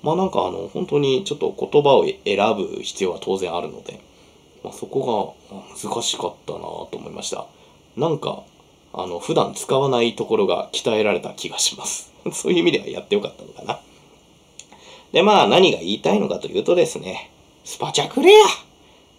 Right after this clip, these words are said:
ね。<laughs> あの、親友企画さんが <laughs> くれたけど、いや、ほんとありがとうございます。光栄です。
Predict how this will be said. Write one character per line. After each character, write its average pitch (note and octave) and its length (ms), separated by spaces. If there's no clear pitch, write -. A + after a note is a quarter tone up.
ね。 - 220
<laughs> - 180
あ E3 40
の、 D#3 200
親 - 200
友 C3+ 140
企 C#3+ 220
画 C#3+ 80
さ - 220
ん G2 60
が - 200
<laughs> B3 320
く C#3 140
れ - 120
た - 140
け - 140
ど、 - 260
い - 60
や、 - 80
ほ G#2+ 140
ん G#2 60
と - 80
あ G#2 40
り G2+ 100
が F#2 60
と - 80
う - 40
ご - 60
ざ - 60
い - 20
ま - 60
す。 - 80
光 F#2 240
栄 - 40
で - 100
す。 - 200